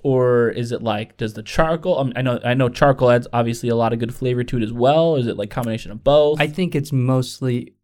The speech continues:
Speaker 2: aroma and then texture.
Speaker 1: Okay.
Speaker 2: Um, I think the sear itself tastes better with charcoal. I mean,
Speaker 1: Mm.
Speaker 2: it's hard to say if that's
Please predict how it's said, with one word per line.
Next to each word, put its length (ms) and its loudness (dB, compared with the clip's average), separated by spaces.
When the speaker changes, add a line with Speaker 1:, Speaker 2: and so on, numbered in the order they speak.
Speaker 2:
aroma 800 0
and 200 -4
then 440 -6
texture. 680 -4
Speaker 1:
Okay. 140 0
Speaker 2:
Um, 760 -4
I 120 0
think 560 -6
the 500 -8
sear 500 -4
itself 600 -6
tastes 260 -10
better 240 -4
with 80 -8
charcoal. 460 -6
I 80 -6
mean, 300 -2
Speaker 1:
Mm. 260 -4
Speaker 2:
it's 100 -4
hard 160 4
to 60 0
say 180 2
if 140 0
that's 460 0